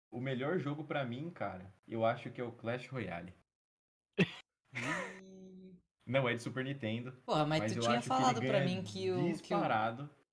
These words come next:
Speaker 2: Tu tinha falado pra mim que você considerava o melhor, é, o Mario, não era? Super Mario World.
Speaker 1: Mario World, é. Mas eu, eu, eu fiz algumas
Speaker 2: Você
Speaker 1: considerações.
Speaker 2: analisou, é.
Speaker 1: É, parei pra analisar, porque o Mario World não tem atualizações.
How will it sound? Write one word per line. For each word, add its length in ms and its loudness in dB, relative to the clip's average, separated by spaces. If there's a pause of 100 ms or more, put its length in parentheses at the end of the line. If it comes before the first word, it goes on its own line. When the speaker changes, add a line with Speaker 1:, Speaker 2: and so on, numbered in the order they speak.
(380)
Speaker 2:
Tu 80 -16
tinha 180 -2
falado 360 2
pra 120 -2
mim 140 -2
que 100 -8
você 220 -4
considerava 460 0
o 40 -4
melhor, 720 0 (480)
é, 400 4
o 140 2
Mario, 380 0
não 180 -4
era? 240 -6
Super 320 -8
Mario 240 -8
World. 120 -2
Speaker 1:
Mario 300 4
World, 380 0
é. 180 -2 (560)
Mas 260 2
eu, 240 2
eu, 680 -2
eu 240 -4
fiz 400 -4
algumas 460 0
Speaker 2:
Você 440 -8
Speaker 1:
considerações. 960 0
Speaker 2:
analisou, 340 -10
é. 220 2
Speaker 1:
É, 40 2
parei 280 2
pra 120 2
analisar, 420 4
porque 220 -4
o 80 -2
Mario 240 4
World 220 -2
não 140 -6
tem 120 -4
atualizações. 880 -4